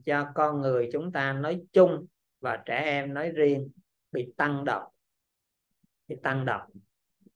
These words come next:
Một cái khác nữa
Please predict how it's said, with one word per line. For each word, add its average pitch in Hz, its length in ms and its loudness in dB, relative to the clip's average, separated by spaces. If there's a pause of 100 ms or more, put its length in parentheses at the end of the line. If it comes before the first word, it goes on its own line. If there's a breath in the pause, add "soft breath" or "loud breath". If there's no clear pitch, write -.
(1900)
Một 156 260 2
cái 208 200 4
khác 240 400 0
nữa 160 560 4